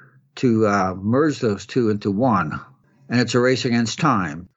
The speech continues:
I have a low tolerance for <laughs> bad situations. Uh, when I see something, I want to change it if I can. So we've started and we're building an organization, and so far we're, we're coming along. It's just, it's gonna be a long-term thing. It's gonna be five, six, seven years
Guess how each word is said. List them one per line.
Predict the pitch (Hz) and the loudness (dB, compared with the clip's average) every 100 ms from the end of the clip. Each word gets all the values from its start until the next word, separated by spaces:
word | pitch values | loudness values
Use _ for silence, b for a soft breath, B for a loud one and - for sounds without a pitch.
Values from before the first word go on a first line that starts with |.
| _ _ _ - | _ _ _ -4
I | 113 | 0
have | 160 | 4
a | 131 | 4
low | 120 127 | 4 2
tolerance | - 117 120 98 90 - - | 0 2 2 2 -2 -6 -10
for | - 110 92 87 - - 131 - | -4 0 0 -2 -4 2 2 2
<laughs> | - 147 | 2 2
bad | 135 139 139 113 | 4 4 4 4
situations. | 143 113 131 107 110 107 - 107 87 - | 2 2 2 4 2 0 -4 -6 -4 -4
Uh, | - - - - | -2 -2 -2 -2
when | 107 | 0
I | 107 | 2
see | - 131 | 2 2
something, | 127 107 110 98 92 B B B | 0 0 2 2 -2 B B B
I | 117 | 2
want | 135 127 90 | 4 2 2
to | |
change | 127 120 92 | 2 2 0
it | - _ _ _ | -8 _ _ _
if | 82 - | -10 -8
I | 85 | -8
can. | - 113 - - _ _ | 0 0 0 -8 _ _
So | - 135 104 | 0 2 4
we've | 110 | 4
started | 107 127 120 139 143 | 2 2 4 4 2
and | 120 | 0
we're | 104 98 | 0 0
building | 127 135 120 | 2 2 2
an | 110 | 0
organization, | 113 107 110 113 175 165 143 | 0 0 2 2 0 -2 -4
and | 127 | -2
so | 131 123 | -2 0
far | 131 131 170 | 2 2 2
we're, | 151 156 - | 0 -2 -4
we're | 143 131 | -6 -4
coming | - 139 | 0 2
along. | 131 135 139 101 | 4 4 4 2
It's | 101 104 | 2 2
just, | 131 107 | 0 0
it's | - - | -2 2
gonna | 165 123 | 2 4
be | |
a | 104 | 2
long-term | 104 107 107 101 76 | 2 -2 -2 -4 -2
thing. | 110 87 | -2 -2
It's | 82 | -6
gonna | - 95 | -4 -2
be | 78 | -2
five, | - 101 98 | 0 0 0
six, | - 98 - | 0 -4 2
seven | 110 92 | 2 2
years | 87 95 98 76 | 2 4 4 0